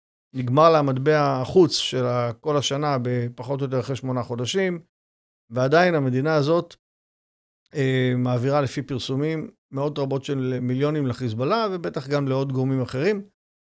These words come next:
הסיפור הזה של, אה, איראן ו-, אה,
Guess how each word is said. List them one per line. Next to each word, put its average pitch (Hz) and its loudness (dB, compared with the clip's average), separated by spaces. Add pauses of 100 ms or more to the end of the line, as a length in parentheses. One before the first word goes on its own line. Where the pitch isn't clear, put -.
(240)
הסיפור 190 4
הזה 113 2 (600)
של, 135 -6
אה, 127 0
איראן 151 0
ו-, 151 2 (440)
אה, 123 -6